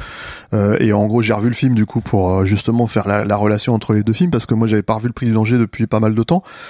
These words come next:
C'est, c'est plutôt un bon film, hein, Le Prix du Danger, quoi. Et c-, mais c'est un bon film parce que, euh, c'est assez, euh, comment dire, euh, c'est-à-dire, je comprends qu'à l'époque, on aurait pu croire que c'était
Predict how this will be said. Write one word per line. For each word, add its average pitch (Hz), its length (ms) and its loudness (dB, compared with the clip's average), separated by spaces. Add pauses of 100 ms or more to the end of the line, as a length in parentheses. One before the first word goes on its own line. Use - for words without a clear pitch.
(300)
C'est, 143 260 0
c'est 143 160 0
plutôt - 240 0
un 160 60 0
bon 160 100 0
film, 165 180 0
hein, 131 60 4
Le 113 100 4
Prix - 180 -2
du 110 60 2
Danger, 110 280 2
quoi. 156 280 2
Et 117 120 0
c-, - 240 -2
mais 117 80 4
c'est - 180 0
un 117 80 4
bon 120 140 2
film 165 160 0
parce 135 180 -2
que, 113 260 0 (100)
euh, - 520 0
c'est - 240 2
assez, 107 280 2
euh, 143 260 2
comment 110 300 0
dire, 113 200 2
euh, 101 220 0 (1120)
c'est-à-dire, 123 160 2
je 113 100 2
comprends 170 380 0
qu'à 151 160 0
l'époque, 131 340 0
on 123 100 0
aurait 110 180 2
pu - 140 -2
croire 139 300 -2
que - 80 -2
c'était - 320 -2